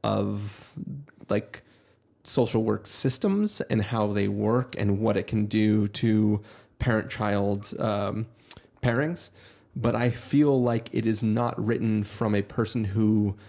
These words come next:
experienced it as the child, um,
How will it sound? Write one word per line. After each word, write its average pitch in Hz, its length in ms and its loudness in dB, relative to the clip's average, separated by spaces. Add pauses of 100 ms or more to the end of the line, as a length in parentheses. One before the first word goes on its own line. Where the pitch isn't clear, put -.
(160)
experienced 113 680 0
it 110 220 -2
as 110 220 -2
the 107 80 2
child, 101 580 -2 (640)
um, 110 640 -4